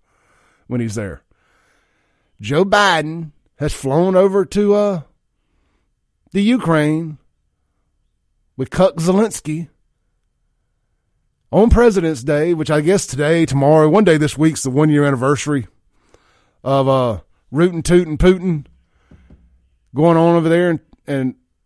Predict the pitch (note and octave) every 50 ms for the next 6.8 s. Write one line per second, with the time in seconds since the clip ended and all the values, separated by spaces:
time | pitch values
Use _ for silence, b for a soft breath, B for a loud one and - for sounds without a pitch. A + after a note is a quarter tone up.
0 | _ _ _ _ C3 C#3 D#3+ F3 E3+ E3+ D3+ D#3 F3 F3 - E3+ E3 D#3+ D3+ D#3
1 | D#3+ E3+ D#3+ C#3+ C#3 D3+ D3 D3+ D#3 D#3+ - - D3 C3 B2 C#3+ D3 D3 C#3+ C#3+
2 | D3 - - C#3 C3+ C#3+ D3+ D#3 D3+ C3+ B2 C3+ - - D3 D3 D#3 D#3 E3+ E3
3 | - - _ _ _ _ _ _ _ _ _ _ _ _ _ _ _ _ _ _
4 | B2 B2+ - - D#3+ D3+ - - D#3+ D#3 - - E3+ E3 E3 E3 E3+ F3+ F#3+ G3
5 | - E3 - _ _ _ _ _ _ _ _ _ _ _ _ _ _ _ _ _
6 | _ - D#3 D#3+ D#3 - - D#3+ E3 E3 E3 F3 E3 - -